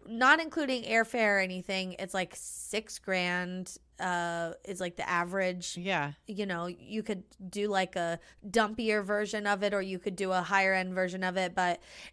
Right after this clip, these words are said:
Speaker 1: it's so wild. And, like, th-, yeah, they, I mean,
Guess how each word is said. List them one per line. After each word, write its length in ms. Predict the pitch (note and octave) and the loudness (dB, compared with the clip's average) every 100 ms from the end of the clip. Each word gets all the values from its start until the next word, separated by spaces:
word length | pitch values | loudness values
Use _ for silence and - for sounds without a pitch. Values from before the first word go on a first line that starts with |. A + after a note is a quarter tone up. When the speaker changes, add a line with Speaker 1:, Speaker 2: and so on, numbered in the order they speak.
| - | 4
Speaker 1:
it's 180 | C4+ | 4
so 140 | - D4 | 6 8
wild. 420 | A3 F3 F3 F3 - | 8 6 4 2 0
And, 160 | B3 | 0
like, 320 | B3+ B3 A3 - | 2 0 0 -6
th-, 140 | B3+ | -4
yeah, 220 | B3+ F#3+ | 2 2
they, 220 | F3 A#3 - - | 2 -2 0 0
I 60 | |
mean, 320 | D4 D4+ C#4+ | 2 2 -2